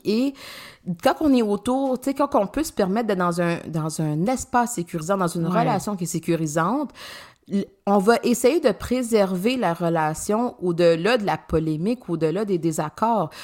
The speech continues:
Speaker 1: Fait que peut-être qu'au pire, on va s'arrêter sur le fait que, ben, je comprends qu'est-ce que tu me dis. Moi, j-, j'applique
Speaker 2: Mhm.
Speaker 1: pas ça dans ma vie, mais j'arrive à comprendre pourquoi, de ton point de vue, selon cette perspective-là.
Speaker 2: Mais c'est... ça.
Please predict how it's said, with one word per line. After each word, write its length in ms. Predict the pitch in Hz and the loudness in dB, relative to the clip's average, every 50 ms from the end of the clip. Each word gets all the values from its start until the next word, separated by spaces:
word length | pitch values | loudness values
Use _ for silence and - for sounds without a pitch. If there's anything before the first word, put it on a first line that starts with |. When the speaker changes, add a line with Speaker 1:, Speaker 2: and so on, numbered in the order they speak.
| - - | -6 -2
Speaker 1:
Fait 100 | - 170 | 0 0
que 120 | 165 - - | 0 0 2
peut-être 180 | 285 - - | 2 2 2
qu'au 120 | - 294 - | 0 -4 -4
pire, 200 | - 254 277 294 254 | -2 -2 -2 0 2
on 80 | 202 | 2
va 120 | 175 170 165 | 4 4 4
s'arrêter 420 | - 175 170 165 165 160 - 262 | 4 4 2 2 2 -2 -2 -6
sur 180 | - - 196 175 | -4 -2 -2 0
le 120 | 165 156 | 0 0
fait 240 | 156 - - 220 247 | 0 -2 -2 -4 -4
que, 340 | - - 196 175 175 190 202 - - - - - - - _ _ _ - - | -4 -2 -2 0 0 0 -2 -6 -12 -20 -20 -20 -20 -20 _ _ _ -2 4
ben, 140 | 170 190 185 | 6 6 6
je 100 | 185 - | 6 4
comprends 380 | - 247 247 226 - - 277 320 | 0 0 0 0 -2 -4 -6 -4
qu'est-ce 200 | - 359 - - | -4 -6 -4 -2
que 80 | - | -2
tu 220 | 190 180 - - 190 | -4 -4 -4 -6 -4
me 140 | 180 180 175 | -4 -4 -4
dis. 380 | 156 151 151 156 160 165 - 330 | -6 -6 -8 -8 -8 -8 -8 -8
Moi, 380 | 277 196 185 180 190 214 254 285 | -4 -2 -2 0 2 2 0 0
j-, 360 | 254 196 170 170 160 - - - | -2 -4 -6 -8 -8 -10 -8 0
j'applique 300 | 165 185 175 170 190 190 | 2 2 2 2 0 -4
Speaker 2:
Mhm. 60 | 180 175 | -2 -2
Speaker 1:
pas 100 | 220 220 | 0 0
ça 140 | - 311 | 0 0
dans 140 | 320 262 202 175 | 0 0 0 0
ma 180 | 165 156 156 | 0 -2 -4
vie, 380 | 147 143 147 147 160 208 277 302 | -4 -6 -6 -6 -4 -4 -2 -2
mais 220 | 226 175 165 156 151 | 0 2 2 2 2
j'arrive 340 | - 180 151 151 196 247 254 | 4 2 2 2 2 0 0
à 80 | 208 | 0
comprendre 520 | - - 202 190 175 - - 180 196 226 - | 0 0 -2 -4 -4 -4 -4 -4 -2 -2 -4
pourquoi, 320 | - 170 - - - 214 226 | -6 -8 -4 0 0 2 2
de 120 | 180 160 | 2 0
ton 200 | - - 175 190 | 0 0 -2 -2
point 200 | 180 - 196 180 | -2 -2 -2 -2
de 100 | 170 170 | -2 -2
vue, 140 | 151 160 190 | -2 -4 -4
selon 220 | 208 - 165 160 160 | -4 -4 -4 -4 -6
cette 120 | - 143 - | -8 -10 -8
perspective-là. 920 | - 175 - - 160 151 - - - 156 147 139 139 143 151 175 196 202 - - - - - - | -8 -8 -6 -6 -8 -8 -8 -8 -10 -10 -10 -6 -4 -2 -2 0 -2 -2 -4 -10 -16 -8 -2 0
Speaker 2:
Mais 120 | 196 185 | 2 2
c'est... 160 | - - 196 175 | 2 2 0 0
ça. 260 | - - 226 220 | 0 2 0 0